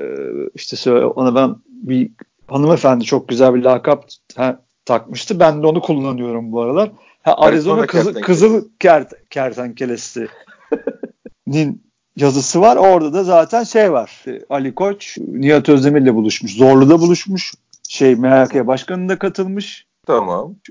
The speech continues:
Speaker 1: O da iç
Speaker 2: Orada
Speaker 1: sayfalarda.
Speaker 2: buluştukları için li-, mi ligi dizayn etmiş oluyorlarmış?
Speaker 1: Yok, şimdi bu iki başlık gibi. Yani herhalde buradan şey, tabii bunlarla alakalı şey de var. Zeki Uzundurukan'ın söylediği, işte yarın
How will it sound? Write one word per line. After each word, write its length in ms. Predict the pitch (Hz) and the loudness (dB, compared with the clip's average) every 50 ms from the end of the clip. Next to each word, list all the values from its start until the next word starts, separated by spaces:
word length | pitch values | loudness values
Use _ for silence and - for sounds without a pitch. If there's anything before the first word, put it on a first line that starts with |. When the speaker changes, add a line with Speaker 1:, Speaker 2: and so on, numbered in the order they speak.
| _ _ | _ _
Speaker 1:
O 300 | 440 440 - 151 143 151 | -4 2 2 2 4 6
da 80 | 214 226 | 6 6
iç 60 | 226 | 6
Speaker 2:
Orada 80 | 208 | 6
Speaker 1:
sayfalarda. 840 | - 214 202 180 165 170 160 147 147 147 151 156 185 240 262 269 - - | 8 8 6 6 6 4 0 0 0 -2 -2 -2 -2 -4 -4 -6 -6 -6
Speaker 2:
buluştukları 640 | 143 160 185 180 - - 214 214 190 233 247 - | -4 -2 -2 -4 -4 -6 -8 0 0 0 2 2
için 340 | 262 - - 247 247 240 220 | -2 -6 -8 -10 -8 -6 -6
li-, 120 | 214 202 | -6 -6
mi 240 | 180 170 165 160 160 | -4 -6 -6 -6 -6
ligi 260 | 151 139 139 147 127 | -8 -10 -10 -12 -12
dizayn 320 | 127 123 123 123 123 117 117 | -10 -2 2 2 2 2 0
etmiş 320 | 113 113 _ 110 - - | -6 -8 _ -16 -8 -8
oluyorlarmış? 600 | 101 95 90 95 95 82 - - - - - _ | -8 -8 -6 -10 -10 -10 -12 -14 -16 -18 -18 _
Speaker 1:
Yok, 320 | 151 180 180 160 139 113 - | -2 0 0 0 0 -2 -8
şimdi 360 | - 185 185 - - 202 190 | -14 -14 -14 -10 -10 -8 -6
bu 100 | 226 233 | -6 -8
iki 240 | 226 175 - 262 214 | -8 -6 -6 0 2
başlık 420 | 240 214 160 - - 147 - _ | 2 2 2 -2 -10 -16 -16 _
gibi. 280 | - 127 107 104 95 - _ _ _ _ _ | -12 -12 -12 -12 -14 -16 _ _ _ _ _
Yani 300 | 117 135 143 160 160 151 | -2 0 0 0 0 0
herhalde 440 | 175 196 196 175 160 - - - - | 0 2 2 2 0 0 -6 -16 -18
buradan 520 | - 208 214 180 151 180 233 269 285 _ _ | -14 -12 -12 -10 -8 -8 -8 -8 -10 _ _
şey, 480 | - - 220 220 226 220 196 - 73 - _ _ _ - | -20 -12 -10 -10 -8 -10 -12 -14 -18 -20 _ _ _ -6
tabii 240 | 175 180 175 175 147 135 - 120 - _ _ _ - | -4 -2 -2 -2 -4 -6 -14 -20 -20 _ _ _ -10
bunlarla 540 | 131 139 143 147 175 196 226 240 233 226 196 | -8 -6 -4 2 4 4 4 4 4 4 4
alakalı 460 | 180 170 165 165 170 165 247 254 214 | 4 2 0 0 0 -2 -8 -10 -10
şey 300 | - - 175 185 185 175 | -8 -6 -4 -4 -2 -2
de 120 | 165 143 | -2 -4
var. 200 | 120 104 101 _ _ _ _ _ | -6 -10 -14 _ _ _ _ _
Zeki 300 | 117 139 151 147 - 170 | -10 -8 -8 -6 -6 -8
Uzundurukan'ın 560 | 151 156 160 156 151 156 151 - 151 139 135 | -8 -8 -10 -8 -8 -8 -6 -6 -8 -10 -10
söylediği, 640 | 117 - - 143 135 123 120 110 113 113 107 110 | -12 -8 -6 -6 -6 -6 -6 -8 -8 -8 -8 -8
işte 220 | - - - - 139 | -10 -10 -6 -4 2
yarın 520 | 127 156 156 156 160 165 160 160 147 131 | 4 6 6 8 6 6 4 0 -2 -6